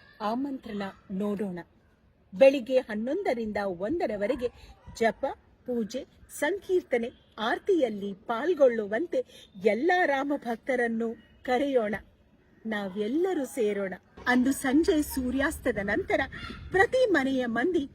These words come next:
ಕನಿಷ್ಠ ಐದು ದೀಪಗಳನ್ನ ಬೆಳಗೋಣ. ಅಯೋಧ್ಯೆಯ ದಿಕ್ಕಿಗೆ, ಅಂದರೆ ಉತ್ತರ ದಿಕ್ಕಿಗೆ ಮುಖ ಮಾಡಿ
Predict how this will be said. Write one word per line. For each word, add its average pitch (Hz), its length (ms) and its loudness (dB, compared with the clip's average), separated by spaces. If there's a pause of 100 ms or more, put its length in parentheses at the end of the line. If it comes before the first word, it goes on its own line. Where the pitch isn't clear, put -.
(140)
ಕನಿಷ್ಠ 311 440 2 (300)
ಐದು 311 320 4
ದೀಪಗಳನ್ನ 208 680 -4
ಬೆಳಗೋಣ. 196 520 -4 (800)
ಅಯೋಧ್ಯೆಯ 208 680 2
ದಿಕ್ಕಿಗೆ, 196 420 -6
ಅಂದರೆ 220 300 -2 (140)
ಉತ್ತರ 370 260 -2 (100)
ದಿಕ್ಕಿಗೆ 240 380 -6 (380)
ಮುಖ 294 200 2 (100)
ಮಾಡಿ 269 340 0